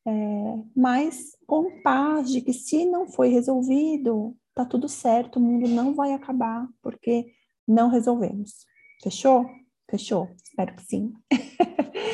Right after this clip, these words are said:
É, aí, amanhã, teremos aqui a lua em Aquário, seis e quarenta e dois da manhã, que já é bem o finalzinho aí da lunação.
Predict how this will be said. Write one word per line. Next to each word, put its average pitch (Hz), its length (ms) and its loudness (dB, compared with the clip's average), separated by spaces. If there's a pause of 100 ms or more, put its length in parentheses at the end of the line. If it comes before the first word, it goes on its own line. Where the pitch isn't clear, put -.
(420)
É, 226 540 0
aí, 285 480 2
amanhã, 247 800 0 (260)
teremos 220 540 0
aqui 240 580 -4 (600)
a 208 100 -4
lua 233 400 2
em 247 220 2
Aquário, 247 840 -2 (480)
seis 220 260 2
e - 40 -16
quarenta 220 340 0
e - 20 0
dois 202 220 0
da 196 80 -4
manhã, 233 640 2 (680)
que 208 120 -2
já 220 220 2
é 226 40 2
bem 269 520 2
o 294 60 -4
finalzinho 220 800 0
aí 214 260 -4
da 214 100 -4
lunação. 233 1080 -4